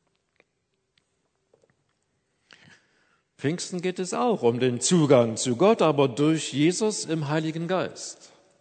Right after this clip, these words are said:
Und es geht auch um einen Tempel, aber um einen, den der Geist Gottes baut aus Menschen.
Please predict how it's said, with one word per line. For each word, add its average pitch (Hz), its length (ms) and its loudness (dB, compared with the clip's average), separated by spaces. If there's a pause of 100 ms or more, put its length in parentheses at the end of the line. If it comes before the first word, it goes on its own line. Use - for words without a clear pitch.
(1000)
Und 139 160 -4
es 156 120 -6
geht 160 200 0
auch 233 180 0
um 185 120 -2
einen 113 280 -2
Tempel, 76 420 -10 (1300)
aber 160 260 2
um 147 80 2
einen, 156 400 2
den 160 160 2
der 151 160 6
Geist 139 420 2
Gottes 165 540 -2
baut 139 680 0 (500)
aus 175 420 0
Menschen. 165 640 -4